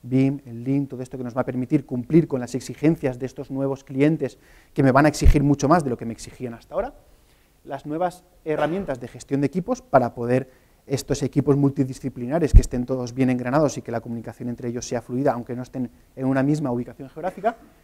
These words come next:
y las nuevas herramientas móviles para permitirme llevar encima, en el bolsillo, en la obra, en cualquier momento, eh, el hardware necesario para poder, eh, gestionar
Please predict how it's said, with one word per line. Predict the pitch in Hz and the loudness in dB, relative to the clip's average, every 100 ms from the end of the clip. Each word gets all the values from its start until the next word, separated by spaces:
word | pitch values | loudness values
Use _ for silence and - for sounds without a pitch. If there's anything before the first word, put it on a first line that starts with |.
| _ - | _ 4
y | |
las | 190 | 4
nuevas | 170 175 | 4 0
herramientas | 147 139 151 160 175 | 2 4 4 2 4
móviles | 185 185 220 | 6 6 4
para | - 156 165 | 4 4 4
permitirme | 156 151 160 165 160 | 4 4 2 0 2
llevar | 156 156 151 | 6 4 4
encima, | 135 - 170 160 151 | -8 -4 -2 -2 -2
en | 127 | -6
el | 131 | -2
bolsillo, | 131 170 151 160 | -2 -2 -2 -2
en | 131 127 | -2 0
la | 143 | 2
obra, | 151 | 2
en | 139 | -6
cualquier | 120 165 | -10 -8
momento, | 170 175 165 190 - _ _ _ _ | -4 -4 -4 -8 -12 _ _ _ _
eh, | 143 135 135 | 4 4 4
el | 127 | 2
hardware | - 165 165 156 | 4 4 6 4
necesario | 160 - 175 160 175 | 0 -10 -6 -2 -2
para | - 151 156 | -4 -8 -8
poder, | 143 135 131 - - | -10 -12 -12 -16 -16
eh, | 131 123 120 117 113 | -12 -12 -10 -12 -12
gestionar | 139 - 135 127 127 | -16 -10 -6 -6 -6